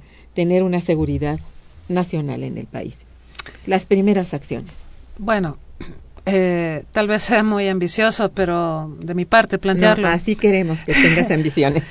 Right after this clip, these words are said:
Speaker 2: <laughs> Pero, mm, yo creo que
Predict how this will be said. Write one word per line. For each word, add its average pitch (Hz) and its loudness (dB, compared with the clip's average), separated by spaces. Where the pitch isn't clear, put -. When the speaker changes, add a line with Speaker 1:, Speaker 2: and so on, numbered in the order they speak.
Speaker 2:
<laughs> - -18
Pero, 233 6
mm, 208 -2
yo 262 2
creo 277 6
que 190 0